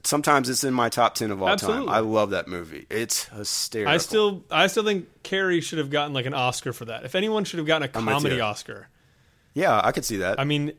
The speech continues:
Speaker 2: 'cause
Speaker 1: Or
Speaker 2: his, his performance in that is con-, just consistent and really funny.
Speaker 1: Continue what you were saying. Let's talk broad comedy versus whatever the comedy in Hail Caesar is.
Speaker 2: Right. So, that's the thing. I, I,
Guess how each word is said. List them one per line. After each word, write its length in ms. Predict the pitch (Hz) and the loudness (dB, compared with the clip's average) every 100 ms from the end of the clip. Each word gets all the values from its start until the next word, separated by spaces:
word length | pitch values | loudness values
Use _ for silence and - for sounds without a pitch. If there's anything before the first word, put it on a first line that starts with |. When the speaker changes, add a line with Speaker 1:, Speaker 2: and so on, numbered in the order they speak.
| _ 214 - | _ -12 2
Speaker 2:
'cause 200 | 143 190 | 4 4
Speaker 1:
Or 20 | |
Speaker 2:
his, 300 | 190 208 165 - - | 2 0 -4 -12 -6
his 340 | 147 165 180 | 2 4 2
performance 480 | 180 - 180 165 139 | -2 -2 0 0 -2
in 80 | 135 | -4
that 160 | 120 | -4
is 600 | 147 131 123 117 - - _ _ _ _ _ _ | -2 -2 -2 -4 -8 -14 _ _ _ _ _ _
con-, 220 | - 131 165 | -10 -10 -8
just 220 | 131 - | -10 -8
consistent 600 | 135 120 - 185 - 190 | -6 -4 -2 -2 -2 -6
and 300 | 156 123 120 | -4 -4 -4
really 280 | 135 147 135 | 0 0 0
funny. 300 | 117 139 110 - | -2 -2 -4 -4
Speaker 1:
Continue 380 | 139 127 156 147 | -2 2 4 4
what 180 | 135 127 | 4 0
you 60 | |
were 100 | 117 | -2
saying. 560 | 110 117 104 101 95 92 _ - | -2 0 0 0 -2 -6 _ -10
Let's 120 | - | 0
talk 220 | 123 107 | 0 2
broad 300 | 110 101 101 | 2 4 4
comedy 600 | - 98 95 92 85 87 - | 0 -4 -4 -4 -6 -8 -10
versus 720 | 101 92 - 92 82 78 - - - - - - - | -8 -6 -6 -6 -6 -6 -8 -12 -20 -20 -20 -20 -12
whatever 540 | 113 107 104 104 104 101 | -2 2 2 2 0 -2
the 120 | 92 | -2
comedy 460 | - 95 90 87 87 | -4 -4 -4 -4 -4
in 160 | 85 | -6
Hail 160 | 85 90 | -8 -8
Caesar 260 | - 82 85 | -8 -6 -2
is. 60 | |
Speaker 2:
Right. 160 | 139 113 - _ | 0 -2 -10 _
So, 400 | - - 190 180 - - - - _ - - - - - - - - - - _ | -4 2 2 2 -4 -20 -20 -20 _ -20 -20 -20 -20 -20 -14 -14 -14 -20 -20 _
that's 200 | 180 190 | 0 0
the 60 | 151 | 0
thing. 160 | 139 123 | -2 0
I, 100 | 180 | -2
I, 220 | - | -2